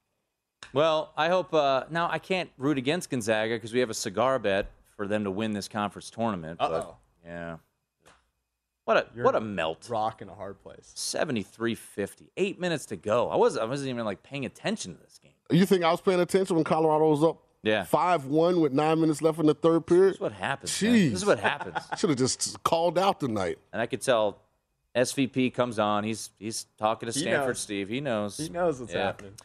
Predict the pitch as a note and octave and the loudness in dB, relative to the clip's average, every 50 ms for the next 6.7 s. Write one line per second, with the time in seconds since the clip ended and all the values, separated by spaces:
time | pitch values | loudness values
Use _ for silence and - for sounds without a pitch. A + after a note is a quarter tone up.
0 | - C#3+ D3 - - F3+ C#3 F#3+ G#3+ G3+ E3+ D3+ C3+ A#2+ G2 G2 - - - _ | -12 -12 -12 -8 -2 -2 0 2 2 2 2 2 0 -2 -4 -10 -14 -14 -16 _
1 | _ _ _ _ _ _ _ _ - - - _ - - - - - - - _ | _ _ _ _ _ _ _ _ -20 -20 -20 _ -16 -14 -14 -14 -14 -16 -20 _
2 | _ _ _ _ _ _ _ _ _ _ _ _ _ _ _ _ _ _ _ _ | _ _ _ _ _ _ _ _ _ _ _ _ _ _ _ _ _ _ _ _
3 | _ _ _ _ _ _ _ - B2 B2 G#2 F#2 E2+ - E2+ D2+ D2+ E2+ - - | _ _ _ _ _ _ _ -2 -2 -2 -2 -4 -10 -10 -8 -6 -6 -6 -8 -4
4 | - G2 F#2 - - E2+ F2+ E2+ D#2 - - F2+ D#2+ - _ _ _ _ - F#2 | -4 -4 -4 -4 -8 -8 -6 -6 -6 -2 0 -2 -2 -2 _ _ _ _ -2 0
5 | F#2 F2+ F2+ F#2 F2+ D#2+ - _ _ _ - C#3 C#3+ C3 B2 A2+ G#2+ A2 A#2 A2+ | 2 2 2 2 0 -2 -4 _ _ _ 0 0 2 2 2 0 2 0 -2 -2
6 | G#2+ G2+ G2 G2+ G2 F#2 - G2 F2 D#2 D#2 F#2 E2 D2 | 0 -2 -2 -2 -4 -4 -6 -8 -8 -4 -4 -4 -4 -4